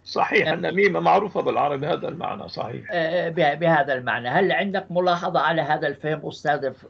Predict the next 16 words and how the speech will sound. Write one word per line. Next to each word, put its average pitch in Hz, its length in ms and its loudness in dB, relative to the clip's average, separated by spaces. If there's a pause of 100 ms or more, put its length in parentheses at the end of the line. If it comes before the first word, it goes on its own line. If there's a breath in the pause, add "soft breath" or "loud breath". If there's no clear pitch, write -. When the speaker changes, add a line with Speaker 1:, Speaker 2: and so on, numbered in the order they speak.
Speaker 2:
آه؟ 151 200 0
Speaker 1:
الهماز 190 920 4
ممكن 185 640 0
الهاء 170 560 4
أن 170 140 -4
تكون 220 640 0 (960 soft breath)
تخفيف 233 640 2 (260)
العين 156 600 6
سريانيًا، 156 880 -2 (880)
عماز، 139 1080 4
بصير - 300 -12
هماز، 135 720 -2 (600 soft breath)
بمعنى 208 420 6
الغماز 190 960 4
أي 180 320 4
المتهكم، 185 880 0